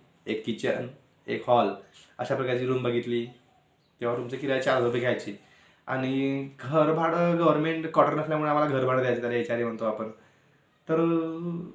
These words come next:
बावीसशे रुपये एचआरए मिळायचा तेव्हा आम्हाला. आज पाच हजार रुपये एचआरए मिळतो, तेव्हा बावीसशेच मिळायचा. तर आम्हाला म्हणजे घर भाड्याच्या वर, घर भाडं साडेतीन चार हजार रुपये घ्यायचं,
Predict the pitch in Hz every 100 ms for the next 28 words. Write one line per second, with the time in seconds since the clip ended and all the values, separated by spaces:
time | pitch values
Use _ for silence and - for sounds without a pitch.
0 | - - _ _ _ _ - 151 147 -
1 | 170 170 160 160 156 135 117 113 104 98
2 | 92 90 - _ _ _ _ _ _ -
3 | 123 - 123 127 123 123 120 120 113 104
4 | 104 170 - - _ _ 131 131 123 120
5 | 135 131 104 92 90 - _ _ _ _
6 | _ _ _ _ _ _ _ _ _ _
7 | 143 143 131 151 147 - - - 143 180
8 | 151 156 165 175 170 180 - 156 196 -
9 | - - - - _ _ _ - 120 131
10 | 143 147 131 131 135 139 131 131 147 151
11 | 120 147 156